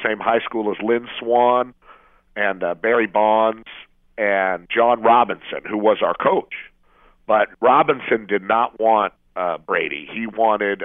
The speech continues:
uh, a guy named John Fox out of, uh, Corona,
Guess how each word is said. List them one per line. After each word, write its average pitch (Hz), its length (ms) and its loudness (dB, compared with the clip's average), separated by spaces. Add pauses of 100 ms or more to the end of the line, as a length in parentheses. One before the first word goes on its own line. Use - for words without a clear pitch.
uh, 82 340 -4 (300)
a 92 100 -6
guy 101 220 0
named 95 240 -2
John 101 340 2
Fox 113 380 2 (300)
out 90 140 -2
of, 85 180 -2
uh, 80 220 -4
Corona, 101 560 0